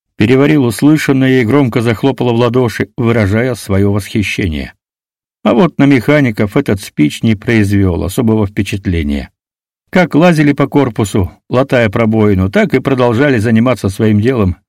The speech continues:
матеря на все лады континенты черноту. Лишь спустя десять минут, когда повреждения были устранены, они все же извинились, но так, для проформы.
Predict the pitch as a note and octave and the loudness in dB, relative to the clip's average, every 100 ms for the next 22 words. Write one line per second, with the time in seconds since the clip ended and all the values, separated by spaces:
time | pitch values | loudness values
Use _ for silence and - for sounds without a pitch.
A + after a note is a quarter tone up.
0 | _ D#3 D3 G2+ C#3+ C#3+ B2 G2+ C#3+ B2+ | _ 0 0 2 2 2 0 -2 -2 -2
1 | B2+ A#2 C3+ A#2 A2+ A#2+ B2+ G2 F#2+ - | -2 -2 -2 -2 0 0 0 -2 -2 -2
2 | G2+ G#2 F#2+ F2+ D#2 _ _ _ _ _ | -2 0 -2 -4 -8 _ _ _ _ _
3 | _ _ _ _ _ _ A2 C3+ C3+ - | _ _ _ _ _ _ 0 2 2 0
4 | - A2+ - C3+ A2 A#2+ - F#2+ F2+ F#2 | -2 -2 0 -2 0 0 -2 -2 0 0
5 | B2 - - _ _ _ _ _ - G#2+ | 0 -4 -14 _ _ _ _ _ -2 0
6 | G3 D#3+ A#2+ A#2+ C3 G#2+ C#3 C#3+ G#2+ G#2 | 2 0 0 2 2 2 2 2 2 2
7 | G#2+ C#3 G2 F2+ - A#2+ A2+ A2+ A2 G#2 | 2 2 0 -2 -4 -4 -2 0 2 4
8 | G#2 D#3+ F#2 _ _ _ - E3 C#3+ - | 2 0 -4 _ _ _ -2 2 2 0
9 | C3 A#2+ G#2 A2 B2+ D3+ G#2 - C3+ C#3 | 0 2 2 2 0 0 -2 -2 -2 0
10 | F#3+ G2+ - _ _ - A2 G2+ A2 - | 0 -2 -6 _ _ -4 -2 0 -2 -2
11 | A#2+ G#2+ E2 - | -2 -2 -4 -8